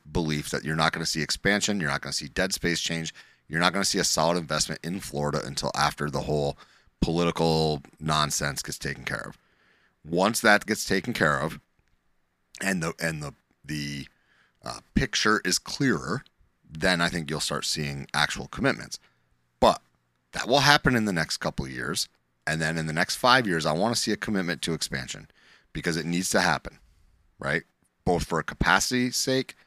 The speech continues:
and Disney, you know, honestly, it would make life more enjoyable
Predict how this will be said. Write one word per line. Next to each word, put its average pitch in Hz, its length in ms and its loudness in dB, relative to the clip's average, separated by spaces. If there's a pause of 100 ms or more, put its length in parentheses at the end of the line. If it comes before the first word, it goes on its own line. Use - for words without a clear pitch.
(480)
and 156 460 2 (200)
Disney, 135 580 0 (360)
you 113 80 -2
know, 110 200 2 (240)
honestly, 104 460 0
it 76 80 -4
would 92 160 0
make 98 280 -4 (560)
life 90 380 2
more 98 320 2
enjoyable 82 720 2